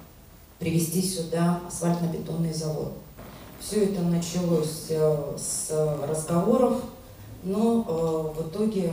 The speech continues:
мы всё-таки утвердились в этой позиции. На сегодняшний момент у нас, э,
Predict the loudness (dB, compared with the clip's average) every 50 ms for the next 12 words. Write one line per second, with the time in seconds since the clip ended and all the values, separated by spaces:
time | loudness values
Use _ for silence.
0 | -2 -2 -4 -4 -4 -2 -4 -4 -4 -4 -6 -6 -6 -6 -6 -4 -2 -2 -2 -2
1 | -2 -4 -4 -4 -6 -6 -8 -8 -8 -8 -8 -8 -4 -2 -2 -2 -2 -4 -4 -4
2 | -2 -2 0 0 0 0 0 0 0 0 0 -2 0 0 0 -2 -2 -4 -6 -6
3 | -6 -4 -4 -4 -4 -4 -4 -6 -6 -6 -8 -10 -10 -10 -10 -10 -8 -8 -8 -8
4 | -6 -4 -4 -2 -2 -2 -2 -2 -4 -6 -10 -12 -14 -16 -16 -16 -16 -16 -14 -12